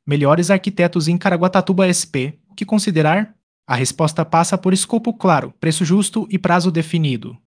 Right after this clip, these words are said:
Tipos comuns de contratação. Um. Honorários fixos, valor fechado, indicado para escopo bem definido. Dois.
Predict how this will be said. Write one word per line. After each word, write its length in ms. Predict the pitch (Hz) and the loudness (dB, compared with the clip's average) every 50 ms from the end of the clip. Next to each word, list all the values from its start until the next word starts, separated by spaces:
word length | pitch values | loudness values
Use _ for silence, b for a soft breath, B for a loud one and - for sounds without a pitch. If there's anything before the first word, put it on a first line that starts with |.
| _ - | _ -4
Tipos 340 | - - 202 202 202 185 - | 2 4 4 4 4 2 2
comuns 300 | - 202 180 180 180 151 | 4 6 6 8 8 6
de 100 | 147 156 | 4 2
contratação. 840 | 156 - 196 190 202 180 170 - 165 - - - 131 113 117 - _ - | 2 2 2 2 4 2 4 4 2 2 2 2 2 0 0 -4 _ -6
Um. 240 | - 123 113 110 113 - _ _ _ _ _ _ - | -4 -4 -2 -2 -4 -10 _ _ _ _ _ _ -2
Honorários 460 | 185 180 190 175 170 175 180 180 - | 0 2 4 4 2 2 0 -2 -4
fixos, 460 | - 190 190 190 - - 185 160 - | -2 -2 -2 -2 -2 -4 -6 -6 -6
valor 340 | - - 170 156 143 151 151 | -6 -2 -2 0 2 0 0
fechado, 640 | - - 165 151 - 156 139 127 123 120 131 139 _ - | 0 -2 -2 0 2 0 2 0 0 -2 -6 -8 _ -6
indicado 440 | 151 131 135 135 - 151 143 139 139 | -4 -4 -4 -2 0 0 0 0 0
para 180 | - 156 156 | -2 -2 -4
escopo 360 | 165 - - - 190 185 214 | -4 -4 -2 -2 -2 0 0
bem 220 | 185 147 156 165 170 | -2 0 2 2 2
definido. 640 | 170 160 - 185 170 156 127 110 101 110 117 - _ _ _ _ _ _ - | 2 0 0 -2 -2 0 -2 -4 -6 -8 -14 -16 _ _ _ _ _ _ 2
Dois. 460 | 190 175 135 120 117 - - _ | 4 6 6 6 2 0 -4 _